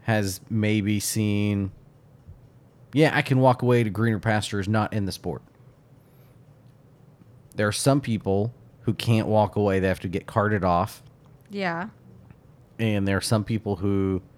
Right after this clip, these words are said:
Speaker 1: are just fine to leave, because Tony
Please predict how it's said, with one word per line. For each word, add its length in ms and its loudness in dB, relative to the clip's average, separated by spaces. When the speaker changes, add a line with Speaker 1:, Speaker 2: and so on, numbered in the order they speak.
Speaker 1:
are 120 2
just 160 -2
fine 200 2
to 60 -4
leave, 420 -8
because 360 0
Tony 440 4